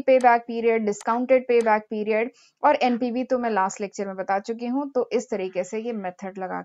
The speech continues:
के हम कैलकुलेट करते हैं और फिर finally डिसीजन देते हैं कि project should be invest, प्रोजेक्ट में इन्वेस्टमेंट करना चाहिए कि नहीं करना चाहिए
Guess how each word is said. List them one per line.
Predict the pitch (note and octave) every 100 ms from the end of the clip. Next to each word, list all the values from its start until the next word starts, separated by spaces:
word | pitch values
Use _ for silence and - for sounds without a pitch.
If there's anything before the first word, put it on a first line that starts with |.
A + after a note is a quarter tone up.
| -
के | B3 -
हम | F#3+ G#3
कैलकुलेट | F3+ F3 E3+ F3+ F3+
करते | F#3+ G3 A#3+
हैं | C4+
और | - G#3
फिर | - D#4
finally | D4+ A#3 A#3 B3
डिसीजन | G#3+ G#3+ A#3 C4+
देते | B3+ B3+ B3+
हैं | C4 D4
कि | D4 B3
project | A3+ B3
should | - A3+
be | B3+ C4+
invest, | A3+ G#3 G#3 - _ - - -
प्रोजेक्ट | A#3 B3+ C4+
में | D4
इन्वेस्टमेंट | C4+ A#3+ C#4 D4
करना | C#4 A3+ B3
चाहिए | B3+ A#3 G#3+ A#3 C4+
कि | C4+
नहीं | B3 A3+
करना | G#3+ G3
चाहिए | - F#3 F#3